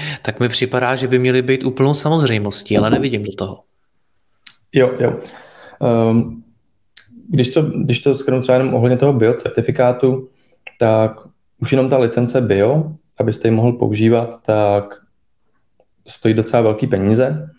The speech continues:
Speaker 2: A tím, že jsme jako rostli a tím, že jsme postavili na tom direct trade,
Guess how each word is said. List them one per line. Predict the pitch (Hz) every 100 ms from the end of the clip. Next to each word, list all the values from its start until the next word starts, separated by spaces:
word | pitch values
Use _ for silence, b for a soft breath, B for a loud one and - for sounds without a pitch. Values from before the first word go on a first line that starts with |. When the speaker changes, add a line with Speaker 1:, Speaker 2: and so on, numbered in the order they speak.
| b b b b b b b _ -
Speaker 2:
A | 104 101 98 98 98 95
tím, | 113 107
že |
jsme | 110 113
jako | 110 117
rostli | 107 110 113 110
a | 104 107
tím, | 107 110
že | 110
jsme | - 113 107
postavili | 107 113 - 113 113
na | 110
tom | 113 113 - 190
direct | 113 113 113 -
trade, | 101 117